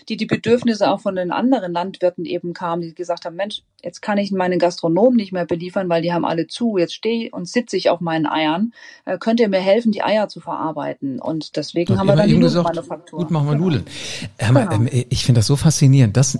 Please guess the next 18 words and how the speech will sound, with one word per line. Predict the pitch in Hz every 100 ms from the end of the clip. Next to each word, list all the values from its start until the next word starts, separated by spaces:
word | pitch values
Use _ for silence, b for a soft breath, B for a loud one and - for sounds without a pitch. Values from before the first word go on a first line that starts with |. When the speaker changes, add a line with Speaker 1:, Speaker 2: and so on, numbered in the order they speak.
| -
Speaker 2:
finde | - 139
ich, | 135
ist | 147 -
richtiges | 131 151 147 135
Unternehmertum, | 139 120 110 147 147 - 101
was | 87
ihr | 98
da | 95
macht, | 87 120 -
aber | 104 110 110
halt | 120 123
so | 127
ein |
Unternehmertum, | 120 117 117 120 151 160 139
wo | 120
man | 117
gerne | - - 127 123
zuhört. | - 196 - -